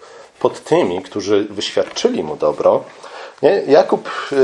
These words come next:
czyli Agur, proszą o coś więcej. Proszą o to, aby nie stać się żerem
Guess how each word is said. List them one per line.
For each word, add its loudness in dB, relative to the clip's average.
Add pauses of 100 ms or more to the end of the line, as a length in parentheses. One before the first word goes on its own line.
(320)
czyli -6
Agur, 4
proszą 2
o 0
coś -4
więcej. -2
Proszą 2
o 4
to, 2
aby 6
nie 2
stać 0
się 2
żerem 2